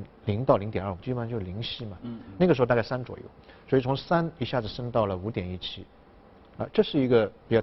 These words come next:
Speaker 1: 大的一个，一个，一个幅度的一个上调。
Speaker 2: 嗯。
Speaker 1: 对于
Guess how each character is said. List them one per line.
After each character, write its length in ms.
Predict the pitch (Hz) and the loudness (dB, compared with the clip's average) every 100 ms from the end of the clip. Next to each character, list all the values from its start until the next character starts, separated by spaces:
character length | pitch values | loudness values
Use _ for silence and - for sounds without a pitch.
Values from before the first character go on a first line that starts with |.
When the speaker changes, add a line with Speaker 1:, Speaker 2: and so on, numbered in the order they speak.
| - | 6
Speaker 1:
大 160 | 127 | 4
的 80 | 104 | 4
一 100 | 98 | -2
个， 220 | 98 98 92 - - - - | -2 -2 -4 -16 -20 -16 -6
一 120 | 101 | -4
个， 60 | |
一 100 | 101 | -2
个 100 | 101 | -2
幅 160 | 98 98 | -4 -4
度 140 | 110 | -4
的 80 | 98 | -4
一 80 | 95 | -2
个 100 | 98 | -4
上 220 | - 104 | -4 -6
调。 200 | 92 95 - | -8 -12 -10
Speaker 2:
嗯。 100 | 110 101 - | -12 -14 0
Speaker 1:
对 160 | - 160 | 6 8
于 240 | 147 151 | 8 6